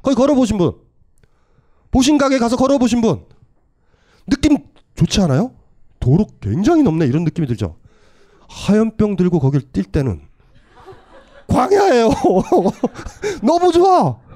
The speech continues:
막 던지고 돌 던지고 막 난리예요. 너무 좋은 거야. 자, 이제, 이제 그때 여대생들이 문제가 심각하게 벌어진 거예요. 아이를 어떻게 교육을 시킬까? 이러면서 대안교육이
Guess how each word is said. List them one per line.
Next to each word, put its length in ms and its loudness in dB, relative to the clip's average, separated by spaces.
막 220 -4
던지고 340 2
돌 160 2
던지고 360 2
막 120 0
난리예요. 640 0
너무 220 0
좋은 200 2
거야. 180 0
자, 180 0
이제, 340 -2
이제 480 -2
그때 380 -4
여대생들이 600 -2
문제가 420 -6
심각하게 460 -8
벌어진 360 -8
거예요. 340 -16
아이를 320 -4
어떻게 360 -8
교육을 320 -8
시킬까? 640 -18
이러면서 360 0
대안교육이 600 -2